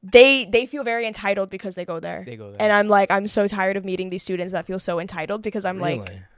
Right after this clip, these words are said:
Speaker 1: I get that, you know, we just did the stats on our school right now,
Speaker 3: Yeah.
Speaker 1: but even then, I, I don't think you should be <laughs> that entitled to go.
Speaker 3: That entitled?
Speaker 1: It's a great school, though. I
Speaker 2: It's
Speaker 1: will
Speaker 2: a great
Speaker 1: not lie.
Speaker 2: school.
Speaker 3: So you guys feel like the kids
Speaker 2: But
Speaker 3: are a little
Speaker 2: it's
Speaker 3: bit more entitled?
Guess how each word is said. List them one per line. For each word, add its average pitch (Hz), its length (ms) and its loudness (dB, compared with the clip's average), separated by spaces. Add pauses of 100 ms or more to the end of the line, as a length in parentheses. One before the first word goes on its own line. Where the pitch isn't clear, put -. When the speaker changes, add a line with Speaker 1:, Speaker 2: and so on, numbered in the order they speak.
(120)
Speaker 1:
I 208 140 2
get 208 300 2
that, 214 260 6
you 214 100 0
know, 202 100 4
we 208 120 -4
just 208 220 -4
did 202 160 -2
the 202 80 -8
stats 185 340 -6
on 208 100 -4
our 190 120 -6
school 202 440 -4
right 277 160 0
now, 311 200 0
Speaker 3:
Yeah. - 80 -8 (260)
Speaker 1:
but 214 120 2
even 208 200 0
then, 175 160 0
I, 170 160 -8 (140)
I 165 100 -8
don't 160 220 -14
think - 200 -20
you - 80 -18
should - 160 -18
be - 140 -12
<laughs> - 140 -6
that 403 160 8
entitled 233 460 2
to 214 80 -6
go. 180 120 -2
Speaker 3:
That 135 100 0
entitled? 139 440 -4
Speaker 1:
It's - 80 -10
a 254 40 0
great 196 220 -2
school, 233 180 -12
though. 208 100 -6
I 180 100 -12
Speaker 2:
It's 180 120 -10
Speaker 1:
will 247 40 -2
Speaker 2:
a 185 80 -6
great 139 120 -4
Speaker 1:
not 190 60 -8
lie. 233 140 -8
Speaker 2:
school. 135 100 -8
Speaker 3:
So 143 80 0
you 127 160 -2
guys 131 100 -2
feel 135 160 -4
like 113 220 -4
the 101 100 -6
kids 123 140 -4
Speaker 2:
But 147 80 2
Speaker 3:
are 123 40 0
a - 40 0
little 117 80 -2
Speaker 2:
it's 107 80 -4
Speaker 3:
bit 104 80 -6
more 107 140 -2
entitled? - 500 -8